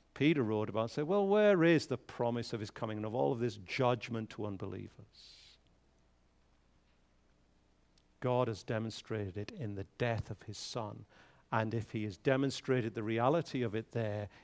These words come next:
it will come on that last great day to those who repudiate his Christ and his gospel. Be under no illusion this morning.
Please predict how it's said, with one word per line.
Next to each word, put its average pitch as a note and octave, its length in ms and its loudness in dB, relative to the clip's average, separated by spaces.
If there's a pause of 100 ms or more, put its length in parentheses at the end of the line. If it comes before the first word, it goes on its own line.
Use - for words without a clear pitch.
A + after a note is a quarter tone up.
(120)
it C#3 220 2
will C3 280 0
come B2 340 -2
on G#2+ 160 -4
that A#2 200 -2
last A2+ 280 -2
great A2+ 280 -4
day G#2+ 340 -4
to A2 100 -8
those G#2+ 340 -6
who G#2 220 -10
repudiate A2+ 1120 -6 (680)
his - 220 -4
Christ A#2 560 -2
and A#2 180 -6
his F#2+ 220 -10
gospel. G#2 640 -14 (1200)
Be A3+ 360 12
under G3 440 10
no G3 480 10
illusion F3+ 960 12
this D#3 240 6
morning. A#2 360 -2